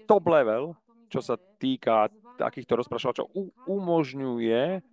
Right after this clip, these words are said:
vytvoriť takú jemnú hmlu z tohto toniku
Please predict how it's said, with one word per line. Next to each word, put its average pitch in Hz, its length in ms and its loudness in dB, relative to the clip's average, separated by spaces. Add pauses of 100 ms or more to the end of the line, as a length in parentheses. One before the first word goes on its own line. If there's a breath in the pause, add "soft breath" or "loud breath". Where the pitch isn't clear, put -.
(460)
vytvoriť 139 480 2 (160)
takú 196 640 -2
jemnú 131 720 -2
hmlu 120 560 0
z - 80 -10
tohto 135 240 0
toniku 123 800 -6